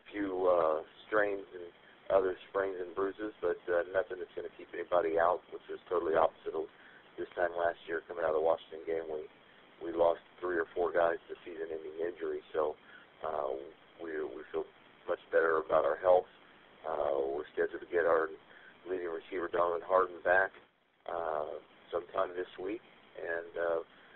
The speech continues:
we look forward to working hard and, uh, getting our kids healthy, but also getting them a lot better at what we do,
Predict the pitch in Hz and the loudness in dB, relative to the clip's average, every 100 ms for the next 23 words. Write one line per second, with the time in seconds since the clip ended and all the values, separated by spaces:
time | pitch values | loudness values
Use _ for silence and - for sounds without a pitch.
0 | - - 85 87 - - 92 95 - 95 | -20 -12 -6 -6 -8 -2 0 0 -2 -6
1 | 87 92 95 92 92 98 110 98 87 82 | -4 -2 -2 -2 4 4 4 0 -6 -14
2 | - - - - - 82 80 87 95 90 | -20 -20 -20 -20 -18 -14 -14 -6 -2 -2
3 | - 98 - 98 104 120 120 - - 92 | -2 -6 0 4 4 2 -6 -6 -2 -2
4 | 98 87 90 95 90 92 95 95 98 95 | -2 -4 -4 -6 -2 0 0 2 0 0
5 | 90 95 92 90 95 110 | 0 -2 -2 -4 -2 -2